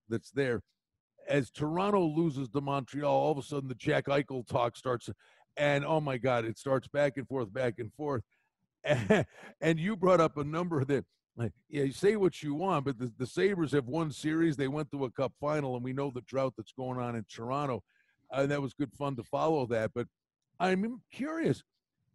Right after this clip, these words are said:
Toronto, you go, you get Tavares.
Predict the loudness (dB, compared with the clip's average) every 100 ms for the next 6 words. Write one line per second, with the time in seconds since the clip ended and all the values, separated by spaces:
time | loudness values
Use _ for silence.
0 | _ -2 0 2 0 2 2 2 -2 -8
1 | _ _ _ _ _ _ _ _ _ -8
2 | -4 2 6 6 4 0 4 4 2 -2
3 | -2 0 2 4 2 -2